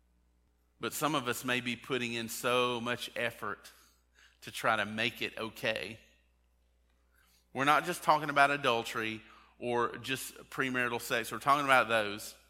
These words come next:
But this, this applies to all kinds of sexual sin, to lust, homosexuality.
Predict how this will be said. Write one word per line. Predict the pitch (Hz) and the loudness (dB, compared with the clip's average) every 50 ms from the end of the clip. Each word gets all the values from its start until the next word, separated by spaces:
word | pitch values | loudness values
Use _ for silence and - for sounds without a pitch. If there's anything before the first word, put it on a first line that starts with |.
| _ _ _ _ _ _ _ _ _ _ _ _ _ _ _ _ _ - - 127 | _ _ _ _ _ _ _ _ _ _ _ _ _ _ _ _ _ -20 -14 -4
But | 123 131 120 - - - - | -2 -2 -2 -2 -8 -16 -20
this, | 123 120 117 151 147 - - | -16 -6 -6 -4 -4 -4 -6
this | - 131 127 147 143 - 139 | -8 -4 -2 -2 -2 -2 -6
applies | 123 - 147 135 123 117 - - | -2 4 6 6 6 6 4 0
to | 135 - | -2 0
all | - 127 135 131 123 - | 2 4 4 4 2 0
kinds | - - 143 135 127 123 107 - | 0 2 2 4 4 2 0 -4
of | - - 98 | -8 -10 -8
sexual | - - 113 80 - - 101 101 | -4 -4 -4 -4 -6 -10 -12 -12
sin, | 98 - - 110 101 92 87 - - | -12 -10 -10 -8 -8 -8 -10 -12 -12
to | - 95 | -14 -12
lust, | 95 104 107 110 120 127 131 - - - - - - _ _ _ _ _ _ _ _ _ _ _ _ _ _ _ _ _ _ _ _ _ - - _ | -8 -2 4 6 6 6 4 2 -6 -14 -16 -20 -20 _ _ _ _ _ _ _ _ _ _ _ _ _ _ _ _ _ _ _ _ _ -20 -20 _
homosexuality. | - 131 123 113 - - - - - - 110 98 110 131 135 143 143 143 135 139 139 | -8 -6 -6 -6 -4 -4 -4 -4 -4 -4 2 4 6 6 6 6 2 0 -2 -6 -8